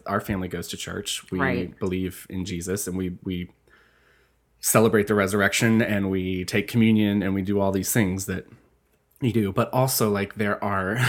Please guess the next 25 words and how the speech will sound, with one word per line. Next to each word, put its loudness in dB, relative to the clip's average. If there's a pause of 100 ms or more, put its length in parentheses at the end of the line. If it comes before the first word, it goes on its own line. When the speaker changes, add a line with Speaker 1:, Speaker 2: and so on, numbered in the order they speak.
(360)
Speaker 1:
<laughs> -12
six 0
billion 4
at -2
that 0
time, -4
probably, -6 (200)
I -10
don't -8
know, -8
where, -2
where -4
are -2
we -4
at? -6
Seven, -4
eight -2
billion 0
people -6
on -4
the -4
planet -4
now, -4 (460)
um, 2 (1080)
who 4